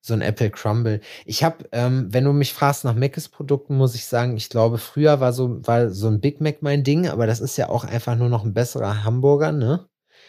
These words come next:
Und in der Zeit, wo man selber gefahren ist, wo man dann irgendwie achtzehn war und einen Fü-, einen Führerschein hatte und wo dann irgendjemand, der nüchtern war,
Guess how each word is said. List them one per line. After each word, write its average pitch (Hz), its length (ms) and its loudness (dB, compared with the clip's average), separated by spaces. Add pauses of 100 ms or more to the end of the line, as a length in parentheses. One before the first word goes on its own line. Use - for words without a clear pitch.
(260)
Und 131 440 4
in 135 100 0
der 135 160 4
Zeit, 143 320 0
wo 143 80 2
man 127 180 4
selber 139 380 4
gefahren 151 460 0
ist, 131 260 -6
wo 135 60 -2
man 120 180 2
dann 110 200 0
irgendwie 107 320 -4
achtzehn 131 440 -6
war 123 160 2
und 120 100 -2
einen 92 320 -6
Fü-, - 240 -8
einen 110 220 -2
Führerschein 139 580 0
hatte 147 240 -2
und 113 200 -4
wo 123 80 -2
dann 120 140 -2
irgendjemand, 123 520 -2
der 113 80 0
nüchtern 117 420 -2
war, 117 280 0